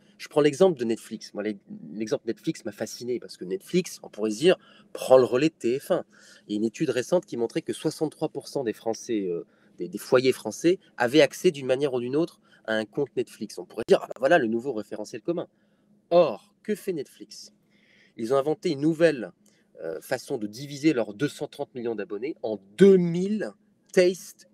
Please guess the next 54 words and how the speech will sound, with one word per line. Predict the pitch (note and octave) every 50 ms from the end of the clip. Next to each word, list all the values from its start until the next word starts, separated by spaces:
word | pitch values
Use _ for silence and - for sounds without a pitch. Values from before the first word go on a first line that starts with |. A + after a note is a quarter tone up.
| _
clusters. | - E3+ D3 C#3 - - - B2 G2 F2
Ce | - -
sont | G2+
des | G2+ G2+
communautés | - _ - - A3+ G3 G3 E3+ D#3 - - D3+
de | - G#2+
goût | G#2+ B2 D3+ G3+ A#3 - _ _ _ _ _ _ _ _
qui | _ - C#3+
regroupent | C#3+ D3+ D#3+ C#3 C3+ D#3 D#3 A#2+
dans | A2+ A2+
chacune | A2 - F3+ E3+ - - E3+ D3+
d'entre | D3 C3+ - - - -
elles | D3+ F#3 G3+ D#3
des | A#2+ A#2
gens | G#2+ D3 E3 E3+
qui | - -
ont | C3
les | A#2 A2 A2
mêmes | A#2+ D#3 F3+ G3 F#3
préférences | - - E3 - - D3+ C3+ C#3+ D3 D#3+ - - - - _ _ _ _ _
de | A2 A2+
séries | A2 - - - C3 - B2 D3 D3 - _ _ _ _ _
ou | B2 A2+
de | A#2 A2+
films. | - - - G2+ F#2 - - _ _ _ _
Qu'est-ce | G#3 G3+ - -
que | D#3+
ça | - - A2+
veut | G2+ G#2
dire ? | F#2+ C#3 F#3 A3 F3 - _ _ _ _ _ - _ -
Ça | - C#3+ C3+
veut | C#3 C#3+
dire | B2+ D3+ C#3
qu'ils | - - -
sont | - - C#3
en | A#2+ A#2+
train | - - D3+
de | B2 A2 G2+
faire | - - - A#2 -
péter | _ - F#3 F3 - - C#3+
totalement | - _ - B3+ - - F#3+ D#3+ D3+ D3+ E3+ G3
le | F3 A#2
cadre | - - C3+ B2 - G#2+
transnation-, | F#2+ - - - D3+ - - A#2 - - - G2 -
le | A#2+ G#2 -
cadre | - D3 C3+ - G#2+
national, | G2+ A#2 C#3 - - - F#2+ F2 F2 G#2+ -
pardon, | - F2+ E2+ F2+ G#2 - _ _ _ _ _ -
en | A#2 A#2+
entrant | A#2 - - - C3
totalement | - - B3+ - - G3+ F3 E3 E3
dans | D3+ A2 A2+
un | G#2+
cadre | - - F#2+ -